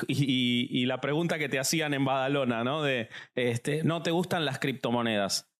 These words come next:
El Bitcoin es un gran cebo para esta gente también. O sea, la existencia del Bitcoin como una criptomoneda. Yo acabo de ver un documental que se los recomiendo muchísimo, que se llama Cryptopia, dirigido por Thorsten Hoffman, eh, en el que él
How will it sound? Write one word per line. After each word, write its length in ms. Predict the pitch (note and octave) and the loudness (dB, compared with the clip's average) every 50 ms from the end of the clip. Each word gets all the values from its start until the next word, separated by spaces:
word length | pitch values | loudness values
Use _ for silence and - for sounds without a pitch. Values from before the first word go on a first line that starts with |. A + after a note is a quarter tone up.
| _ _ - | _ _ -6
El 120 | - C3+ C3 | -4 -2 0
Bitcoin 460 | E3 A3+ G#3+ - - F#3+ E3 D3+ D#3 - | 0 0 -2 -2 -2 -2 0 0 -2 -2
es 200 | C#3 C3+ - - | -2 -2 0 0
un 140 | D3 C3 B2+ | 2 2 2
gran 240 | C#3 E3 F#3 F3 | 2 0 0 0
cebo 500 | D#3+ - - - F#3 F3+ E3 E3+ F#3 - | 0 0 0 0 2 2 2 2 0 0
para 160 | - - A2+ C3 | -2 -2 -2 -2
esta 160 | C3+ - - | -2 -2 -4
gente 320 | - - G#3+ A3+ F#3+ C#3 | -2 0 2 2 2 2
también. 380 | G2 G#2+ G#2 G2+ F2 - - - - - - _ _ _ _ - | 0 0 0 0 0 -2 -2 -6 -16 -20 -20 _ _ _ _ -4
O 80 | - C3 | -2 -2
sea, 180 | B2+ C#3+ B2 - | -2 0 0 0
la 140 | C3+ C#3+ D#3 | 0 0 -2
existencia 800 | D#3 - - - F3+ E3 - - A#3 B3+ C4+ B3 - A#3 G#3+ G3+ | -2 -2 -2 0 0 0 0 0 0 2 2 2 0 0 -2 0
del 180 | F3+ F3+ F3 F3 | 0 0 2 2
Bitcoin 600 | E3 G3 F#3 C#3+ - - - A2 G#2 G2 G2 - | 2 2 0 -2 -4 -4 -2 0 2 2 0 0
como 320 | - C3 A#2+ B2+ C3 D3 | 0 0 0 2 2 2
una 280 | F3 G#3 G#3 G#3 G3+ - | 2 0 0 -2 -2 -2
criptomoneda. 960 | F#3+ E3+ E3 - - - D3+ C#3 C#3+ C#3+ C#3+ D3+ D3 C#3 B2+ A2+ G2+ F#2+ - - - - - - | -2 -2 -2 -2 -2 -2 0 2 2 2 2 2 0 2 2 2 2 2 -2 -6 -14 -16 -14 -8
Yo 120 | - F3+ | -4 -4
acabo 260 | G3 F#3+ A3+ A3+ G#3 G3+ | -2 0 0 0 2 2
de 80 | F#3+ | 2
ver 200 | G3 G#3+ A3 F#3+ - | 0 0 0 0 -2
un 160 | D#3+ F3 F3 | 0 0 0
documental 520 | E3+ E3 E3+ D#3 D#3 D#3+ F#3+ F#3 G3+ F3 | 0 0 0 0 0 0 0 0 0 -2
que 80 | - D3 | -2 -2
se 100 | - - | 0 0
los 100 | B2 A2+ | 2 2
recomiendo 400 | A#2 A#2 A2 A#2+ C3 C#3+ D3 D3 | 0 0 0 0 0 0 0 0
muchísimo, 720 | C3 C3 C3+ C3 - G3+ G#3 - - F#3 E3+ E3+ F3+ F#3+ E3+ | 2 0 0 0 0 0 0 0 0 2 2 2 0 0 -2
que 140 | - B2 | -2 -2
se 40 | A2 | -2
llama 240 | G#2+ B2+ C#3+ C#3 C3 | -2 0 -2 -2 -2
Cryptopia, 580 | - C3+ B2+ A2+ - - G3 G3+ - D#3+ C#3+ B2+ | -2 -2 -2 -2 -2 -2 -2 -2 0 -2 0 0
dirigido 640 | A#2+ A#2 A#2+ A2 - D3 D3 D3+ C#3+ C3+ C3+ - _ _ _ - _ - | 0 0 -2 -2 -2 0 2 2 0 0 -4 -8 _ _ _ -16 _ 0
por 280 | B2 A#2+ A#2 A#2+ - | 0 2 2 0 0
Thorsten 440 | - D3+ D3+ D#3 - - E3 C#3 C3+ | 0 -2 0 0 -2 0 0 0 0
Hoffman, 600 | - - F#3+ F3+ - - D3 C#3+ C#3+ D#3 E3 D#3 - _ _ - _ - | 0 0 -2 -2 0 0 0 0 0 0 -2 -4 -6 _ _ -16 _ -2
eh, 340 | - C3 C3 B2+ C3 C3+ - - | -2 0 0 0 -2 -4 -4 -4
en 160 | C#3+ C#3 C#3+ | -2 -2 0
el 160 | C#3+ C#3+ C3+ | -2 -2 -2
que 180 | - D#3 D#3 F3 | -2 -2 -2 0
él 220 | G3+ G#3+ - - | -2 -2 -4 -6